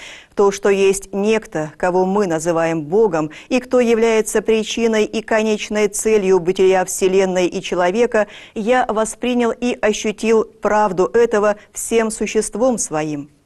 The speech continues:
А как с чудесами, которые нарушают порядок существования мира, который мы знаем? Как объяснить, что Бог вторгается в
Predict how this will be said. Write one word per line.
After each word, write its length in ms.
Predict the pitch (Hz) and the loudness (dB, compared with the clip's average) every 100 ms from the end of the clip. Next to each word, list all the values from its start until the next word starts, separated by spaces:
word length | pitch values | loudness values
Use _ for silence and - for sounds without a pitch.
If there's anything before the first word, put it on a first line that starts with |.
| _ _ - | _ _ -6
А 120 | 208 | -2
как 220 | 277 277 | -2 -4
с 60 | - | -6
чудесами, 720 | - 247 262 311 294 165 147 - - | -4 -2 -2 0 0 -2 -6 -14 -6
которые 420 | - 202 202 196 | -2 2 4 4
нарушают 640 | 190 180 185 208 196 190 | 2 0 0 0 0 0
порядок 560 | 196 185 196 190 190 - | 0 0 2 0 -2 -4
существования 880 | - 208 202 190 190 190 185 185 180 | -6 -4 -4 -2 0 0 0 0 -4
мира, 380 | 180 226 208 196 - _ | -2 0 0 -2 -10 _
который 420 | 214 208 208 202 | -4 0 0 0
мы 260 | 196 202 196 | 0 -2 -4
знаем? 560 | 190 196 226 226 147 143 _ _ - - - - | -6 -4 -6 -6 -8 -14 _ _ -20 -18 -18 -4
Как 180 | - 277 | -2 2
объяснить, 540 | 247 247 247 262 262 | 2 0 0 0 0
что 240 | 247 240 226 | 0 2 2
Бог 360 | 190 240 233 | 4 2 2
вторгается 760 | - 220 202 208 214 208 - | -4 -2 0 2 2 0 0
в 80 | 214 | 0